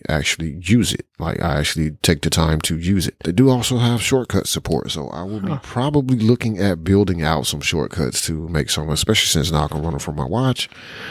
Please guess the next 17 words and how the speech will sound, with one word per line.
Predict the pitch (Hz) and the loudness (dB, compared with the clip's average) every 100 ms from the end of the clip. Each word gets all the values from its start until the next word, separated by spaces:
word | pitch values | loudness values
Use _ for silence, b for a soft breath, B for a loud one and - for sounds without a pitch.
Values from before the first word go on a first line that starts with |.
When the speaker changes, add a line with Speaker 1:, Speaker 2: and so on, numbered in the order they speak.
| B B 80 | B B -6
Speaker 1:
Uh, | 82 78 78 78 55 | -4 -2 -4 -6 -8
I | 73 | -6
will | 87 87 | -4 -2
be | 87 87 | 0 2
able | 90 85 | 2 2
to | 85 85 | -2 -4
maybe | 80 82 85 82 85 85 | -2 -2 -2 0 -2 2
hopefully | 90 82 87 85 | 2 2 0 0
build | 85 82 | 4 4
some | - 80 | 2 0
shortcuts | - 80 - 80 82 | 2 2 2 0 2
that'll | 80 | 0
let | 80 78 | 0 -2
me | 78 | -4
very | 85 82 76 | 0 0 0
quickly | - 85 - 78 | 0 -2 0 -4
log | 82 87 82 85 80 | -2 0 0 -2 -4